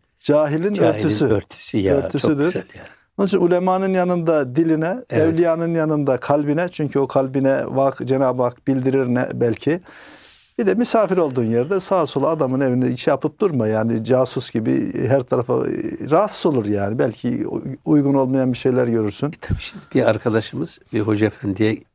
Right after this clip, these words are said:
Speaker 2: dedi ki, "Efendim filan arkadaşın evinin önünden geçtim. Perdesi açıktı." Hoca efendi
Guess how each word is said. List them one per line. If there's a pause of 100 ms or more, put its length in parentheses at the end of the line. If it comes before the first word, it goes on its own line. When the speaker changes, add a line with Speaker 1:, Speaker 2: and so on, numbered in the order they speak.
(960)
Speaker 2:
dedi
ki,
"Efendim
filan
arkadaşın
evinin
önünden
geçtim. (440)
Perdesi
açıktı." (1040)
Hoca
efendi